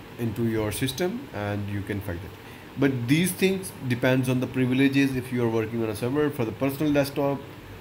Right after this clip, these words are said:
this is perfectly fine. You can do anything with it. Okay, so just let's drop this idea, and for the time being, just let's load the data within our,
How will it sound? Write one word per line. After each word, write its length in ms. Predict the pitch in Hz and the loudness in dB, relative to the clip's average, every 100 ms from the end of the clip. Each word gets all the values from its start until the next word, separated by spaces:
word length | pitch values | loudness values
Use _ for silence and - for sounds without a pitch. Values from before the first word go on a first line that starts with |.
| - - | -16 -10
this 120 | 117 | -6
is 40 | - | -2
perfectly 460 | 127 113 120 117 | -2 0 -2 -2
fine. 420 | 107 110 107 107 107 | -4 -2 -2 -4 -6
You 80 | 107 | -4
can 160 | 110 | -4
do 160 | 104 107 | -4 -4
anything 400 | 107 104 90 92 | -4 -4 -4 -6
with 80 | 82 - | -6 -10
it. 800 | - - - - - - - - | -16 -16 -18 -18 -18 -18 -10 -4
Okay, 200 | 120 95 | -2 -2
so 120 | 143 | -2
just 500 | 151 175 170 - - - - - | 2 2 0 -4 -8 -12 -14 -4
let's 540 | 123 123 - - - - - - 104 | -2 -2 -4 -10 -12 -16 -16 -14 -6
drop 240 | 120 127 | -2 0
this 220 | 131 131 123 | 0 -2 0
idea, 340 | 127 127 151 - - - - - - - | 0 0 -2 -4 -16 -16 -16 -16 -16 -8
and 320 | 113 120 120 | 0 2 2
for 80 | 117 | 0
the 80 | 117 | -2
time 280 | 117 151 143 | 0 2 2
being, 280 | 117 113 104 | 0 0 -2
just 300 | 107 101 104 | -4 -4 -4
let's 400 | 104 - - - - - - - 104 | -6 -6 -10 -12 -14 -14 -14 -10 -6
load 300 | 104 107 98 | -2 -2 -2
the 80 | 101 | -2
data 340 | 101 107 131 135 120 101 | -2 0 0 -4 -6 -4
within 400 | 104 104 104 107 - - - - - - - | -2 -2 -4 -6 -12 -16 -16 -16 -16 -16 -8
our, 360 | 98 95 110 - | -2 0 0 -4